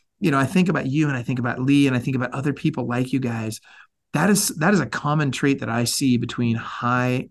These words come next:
earners and highly, highly, highly successful people, is that desire to learn. And you mentioned moments ago that you're spending over six figures a year on your education.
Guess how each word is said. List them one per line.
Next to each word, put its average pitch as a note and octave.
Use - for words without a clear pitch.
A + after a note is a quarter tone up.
earners A#2+
and A#2
highly, C#3
highly, B2
highly B2
successful -
people, E3
is B2
that A#2+
desire B2+
to C#3
learn. C3
And C#3
you C3+
mentioned D#3
moments B2+
ago F#3
that D3
you're E3
spending F#3
over C3
six -
figures B2+
a A#2
year G#2+
on A#2
your A2
education. A#2